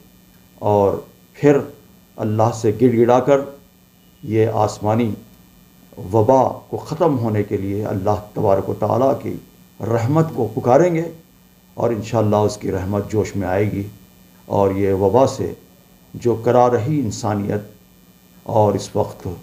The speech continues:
जो लर्ज़ बरंदाम है इंसानियत, वो उस इंसानियत का भला होगा। और मुसलमानों की दुआओं के अंदर बड़ा असर होता है, चूँकि आसमान से आई हुई बला,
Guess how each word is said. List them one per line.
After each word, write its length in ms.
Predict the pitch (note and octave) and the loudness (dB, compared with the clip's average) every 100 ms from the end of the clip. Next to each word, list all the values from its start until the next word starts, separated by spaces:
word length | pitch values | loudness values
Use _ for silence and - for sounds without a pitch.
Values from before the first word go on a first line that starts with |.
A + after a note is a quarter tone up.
| - | -10
जो 140 | A#2 G#2 | -4 0
लर्ज़ 280 | G#2 G#2 G#2+ | 0 0 0
बरंदाम 580 | A2 G#2 G#2 C3 E3+ | 2 0 4 4 4
है 140 | B2 G#2+ | 0 -4
इंसानियत, 520 | - G#2 F#2+ F#2 F2+ - _ _ _ _ - - - | -6 -8 -8 -8 -10 -14 _ _ _ _ -20 -20 -12
वो 140 | - | -8
उस 240 | G2+ - - G#2 | -8 -12 -12 -8
इंसानियत 580 | G2+ - G2 G2 G2+ | -6 -4 -4 -2 -4
का 160 | - F#2+ | -4 -6
भला 300 | - G2+ G2 F#2+ - - - - | -4 -2 0 -2 -6 -20 -20 -2
होगा। 280 | A#2 A#2+ C#3+ C#3+ - - - _ - - - | 2 4 2 0 -14 -20 -20 _ -20 -20 -8
और 460 | - G#2+ G2 F#2+ G#2+ - _ _ - | 0 2 2 -2 -8 -20 _ _ -10
मुसलमानों 680 | G#2 A2+ G#2+ G#2 G#2 G#2+ G2+ | -6 -2 -2 0 0 -2 -4
की 200 | A2 F2+ E2+ - - A#2 | -6 -6 -8 -14 -8 -2
दुआओं 400 | A2+ G#2+ D3 D3+ | 2 2 2 0
के 120 | G#2+ | -4
अंदर 280 | F#2 F#2+ F#2 | -4 -2 -2
बड़ा 200 | F#2+ G2 - | -2 -2 -4
असर 220 | G#2+ F3 | -4 -2
होता 320 | A2 F#2+ G2 F#2 | -2 -4 -4 -4
है, 140 | F#2 - - - - - - - _ - | -8 -12 -18 -20 -20 -20 -20 -20 _ -8
चूँकि 240 | G2 G#2 | -6 -4
आसमान 580 | G#2 A2 A2 - A#2+ C#3 | 0 0 0 0 2 2
से 140 | A2+ A2 | 0 -2
आई 260 | G2+ F#2+ | -2 -4
हुई 140 | F#2+ F#2 | -6 -6
बला, 300 | F2+ F#2+ | -4 -4